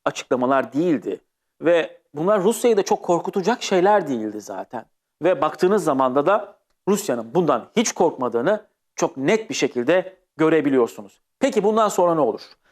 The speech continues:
Donetsk Cumhuriyeti diyorlar ya, hani Rusya tanıdı.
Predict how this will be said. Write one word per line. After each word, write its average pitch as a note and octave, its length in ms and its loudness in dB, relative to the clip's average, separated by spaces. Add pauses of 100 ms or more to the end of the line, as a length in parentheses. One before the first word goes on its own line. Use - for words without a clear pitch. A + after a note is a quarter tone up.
(280)
Donetsk D#4 480 2
Cumhuriyeti F#3+ 760 2 (220)
diyorlar D#3+ 340 4
ya, A#2 220 2
hani B2 140 -4
Rusya C#3 600 0 (180)
tanıdı. C#3+ 480 -2